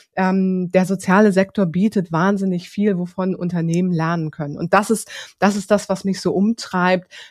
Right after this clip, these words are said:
ähm, dass einfach da Angebote zu entwickeln, dass, äh, Unternehmen von dieser Expertise profitieren können und das für sich übernehmen können. Aber wenn man das erläutert, entschuldige,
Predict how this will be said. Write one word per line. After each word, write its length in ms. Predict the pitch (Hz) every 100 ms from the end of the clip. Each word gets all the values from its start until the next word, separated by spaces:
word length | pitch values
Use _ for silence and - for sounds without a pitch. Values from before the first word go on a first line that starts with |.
| -
ähm, 300 | 170 170 170
dass 220 | 180 180
einfach 500 | - 175 175 - -
da 160 | - 180
Angebote 720 | - 220 220 180 190 196 185
zu 160 | - 185
entwickeln, 680 | 170 151 180 202 185 175 175 - _
dass, 280 | - 170 - -
äh, 140 | 165 -
Unternehmen 1000 | 175 165 165 165 190 214 190 185 175 - -
von 220 | _ 175 160
dieser 280 | 175 180
Expertise 600 | - - - 170 - 175 170
profitieren 640 | - 170 151 - 208 214
können 260 | 196 180 170
und 160 | 170
das 240 | 165 - -
für 160 | 160 170
sich 220 | 156 170
übernehmen 420 | - 160 143 139
können. 320 | 139 143 180 - _ _
Aber 360 | 175 202 202 180
wenn 120 | 208
man 180 | 220 220
das 180 | 220 -
erläutert, 560 | 190 190 202 247 202
entschuldige, 500 | 190 185 214 214 196